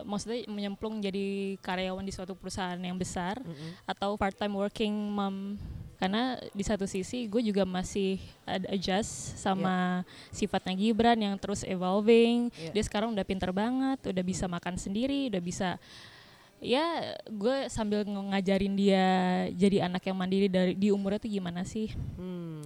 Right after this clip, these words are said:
Speaker 1: Gue tuh masih adjust itu juga. Di satu sisi gue juga masih adjust, eh, sama marriage gue, kan masih baru
Speaker 2: Mm-mm.
Speaker 1: juga.
Speaker 2: Iya, iya.
Speaker 1: Alhamdulillah langsung dikasih anak.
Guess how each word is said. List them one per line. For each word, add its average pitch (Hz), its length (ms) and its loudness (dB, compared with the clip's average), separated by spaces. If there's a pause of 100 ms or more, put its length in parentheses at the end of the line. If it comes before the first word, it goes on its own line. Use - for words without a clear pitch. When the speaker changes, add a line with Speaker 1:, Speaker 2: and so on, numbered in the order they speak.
Speaker 1:
Gue 185 120 -2
tuh 214 120 -4
masih 220 300 -4
adjust 202 320 0
itu 196 300 -8
juga. 185 420 -6 (340)
Di 202 100 -10
satu 196 200 -6
sisi 196 320 -4
gue 202 140 0
juga 185 200 0
masih 185 340 -4
adjust, 185 600 -2
eh, 180 360 -2
sama 180 580 -4
marriage 180 420 -4
gue, 208 300 2 (320)
kan - 160 -4
masih 208 220 -2
baru 185 180 0
Speaker 2:
Mm-mm. 180 140 0
Speaker 1:
juga. 196 340 0
Speaker 2:
Iya, - 100 -6
iya. 156 100 -10 (420)
Speaker 1:
Alhamdulillah 202 360 0
langsung 214 220 -4
dikasih 180 380 -4
anak. 190 340 -4